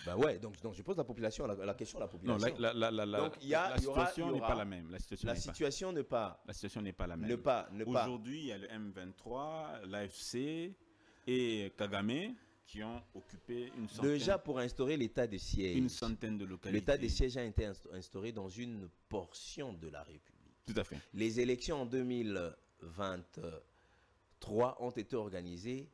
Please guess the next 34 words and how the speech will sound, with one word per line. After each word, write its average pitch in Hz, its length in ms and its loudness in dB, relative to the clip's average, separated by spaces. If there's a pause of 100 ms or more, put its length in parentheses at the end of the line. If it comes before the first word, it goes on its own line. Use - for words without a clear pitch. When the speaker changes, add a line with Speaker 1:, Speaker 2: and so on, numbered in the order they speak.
Speaker 2:
Hmm. 95 300 -2 (340)
Speaker 1:
dans 95 240 -4
d'autres 131 460 0
territoires. 104 580 -4
Ces 82 180 -10
élections 82 280 -6
n'ont 82 120 -8
pas 82 140 -10
été 80 180 -14
organisées. 71 540 -18 (240)
Donc, 87 180 -2
ces 87 120 -6
référendums, 85 540 -4
il 101 40 -2
y 95 40 0
a 92 60 -2
possibilité, 80 500 -12
il 90 100 -4
y 82 60 -4
a 78 40 -6
lieu. 110 260 -6 (160)
Si, - 300 -6
si - 220 -6
seulement 127 300 4
on 107 40 4
en 92 100 2
arrivait 85 320 -2
là, 92 300 -4
Speaker 2:
Oui. 104 240 -12 (640)
Speaker 1:
si, - 200 -8
si 196 600 0
et 170 80 6
seulement 107 460 0
si, - 320 0